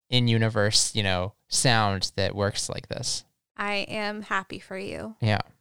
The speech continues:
Speaker 2: How's it going otherwise?
Speaker 1: Otherwise, it's going well. You know, we had a, uh, a good, I think, week of content last week, and I know that you have a piece of content that you were very high on that we watched.
Speaker 2: Starstruck?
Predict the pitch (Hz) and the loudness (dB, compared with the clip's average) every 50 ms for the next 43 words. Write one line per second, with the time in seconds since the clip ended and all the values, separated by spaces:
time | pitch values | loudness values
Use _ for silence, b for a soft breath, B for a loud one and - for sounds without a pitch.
0 | _ _ - 214 214 196 202 185 - 196 196 190 190 185 185 - 190 185 196 190 | _ _ -2 -2 0 -2 -2 -4 -4 -2 -2 -2 -4 -6 -8 -8 -8 -6 -6 -6
1 | 185 185 185 185 185 190 190 - - - - - _ _ _ _ _ - 143 160 | -6 -4 -4 -4 -4 -6 -6 -8 -8 -10 -10 -12 _ _ _ _ _ 2 4 6
2 | 175 180 185 185 - 170 - - - 165 170 175 165 165 170 170 151 - - - | 6 6 6 6 4 2 2 2 4 4 4 4 4 4 4 4 4 2 0 -6
3 | _ _ _ _ _ - 120 113 110 107 113 117 117 120 110 113 117 110 110 110 | _ _ _ _ _ 0 2 4 4 4 4 2 2 2 2 2 2 2 4 4
4 | 107 107 107 107 110 110 117 - _ _ _ _ - - 104 104 104 101 101 101 | 4 4 4 2 0 -2 -4 -6 _ _ _ _ 0 4 6 6 8 8 6 6
5 | 98 92 - - - 123 117 110 - 123 120 117 117 120 - - 120 117 - - | 4 2 0 -2 -2 -2 -2 0 2 2 2 2 0 -2 -4 -2 -2 -2 0 0
6 | 120 117 - - - - - 120 113 120 117 - 123 113 - - - 127 120 127 | 0 -2 -2 -4 -10 -18 -12 -4 -2 -2 0 2 0 0 -2 -2 -2 0 2 2
7 | 131 - - 143 139 131 113 127 123 123 120 - - - 120 123 135 147 147 - | 2 2 2 2 0 2 2 4 4 4 4 2 0 -2 -2 -2 -2 -2 -4 -6
8 | - - - 131 117 113 117 117 117 113 110 - - 113 117 117 123 127 123 120 | -10 -12 -8 -4 0 2 2 2 2 2 0 2 4 4 4 4 4 2 2 2
9 | 110 113 120 131 120 120 117 113 110 110 107 - - 123 110 - 117 - - - | 2 2 2 2 2 4 4 4 4 4 2 0 -2 -2 -2 -2 -4 -6 -6 -4
10 | 117 113 110 107 - - 117 110 104 - 113 117 117 110 104 98 117 120 127 127 | -2 -2 -2 -2 -2 -2 -2 -2 -2 -4 -2 0 0 0 0 2 2 2 4 2
11 | 113 - - 107 101 98 95 92 - - - - - - _ - - - - 101 | 2 2 0 0 0 2 0 0 -2 -4 -6 -8 -12 -16 _ -10 -8 -6 -6 -6
12 | 95 92 95 98 98 127 - - - - - - _ _ _ _ _ _ - - | -6 -4 -4 -4 -4 -4 -4 -6 -6 -8 -10 -16 _ _ _ _ _ _ -20 -8
13 | - 202 202 202 190 - - 240 262 320 - | -2 0 0 0 0 0 0 2 2 0 -2